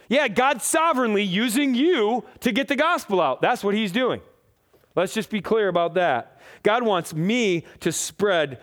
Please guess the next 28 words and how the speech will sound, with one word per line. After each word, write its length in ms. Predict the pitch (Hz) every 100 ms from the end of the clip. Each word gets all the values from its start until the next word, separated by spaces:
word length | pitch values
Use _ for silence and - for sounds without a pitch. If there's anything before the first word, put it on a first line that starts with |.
| - 160
the 80 |
gospel 720 | 165 190 180 160 - 156 143 - - -
everywhere. 800 | 170 143 147 135 123 113 101 - _ _ _ _ _ _ _ _ _ _ -
And 120 | 107
how 120 | 175
do 120 | 196
I 80 | 196
do 160 | 190 202
that? 500 | 226 226 - - _ _ _ _ _ _ _ _
How 200 | - 190
should 220 | - 196
I 220 | 165 170 196
respond 640 | 185 170 - 175 180 202
to 100 | 185
the 80 | 170
truth 260 | - 196 185
of 100 | 160
God's 280 | 175 170
word? 320 | 170 190 208 - _ _ _ _ _ _
Well, 100 | 131
that's 120 | 143
the 100 | 156
next 240 | 151 -
three 140 | - 117
things 340 | - 107 92
here. 180 | - 98
My 200 | 110 147
response. 800 | 156 147 - 135 110 _ - -